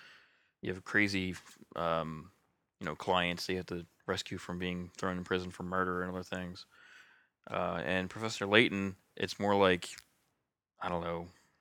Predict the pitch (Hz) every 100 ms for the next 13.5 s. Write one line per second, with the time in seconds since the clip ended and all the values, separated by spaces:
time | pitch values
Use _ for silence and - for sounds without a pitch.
0 | _ _ _ _ _ - - - - -
1 | - - - - - - - - _ -
2 | 110 95 - - 95 92 90 85 - 95
3 | 87 85 90 85 82 - - 92 - 87
4 | 85 - 87 85 - _ _ - - _
5 | - _ _ _ - 151 175 175 175 151
6 | 160 160 175 165 123 113 107 104 120 120
7 | 110 117 - 165 135 120 117 110 107 98
8 | - - - 110 110 - 101 95 92 92
9 | 87 - 98 104 - - 104 104 101 98
10 | 95 92 _ _ _ _ 95 92 90 90
11 | 85 - - - _ _ 101 107 101 139
12 | - 98 101 98 85 80 80 80 - 90
13 | 87 - 87 85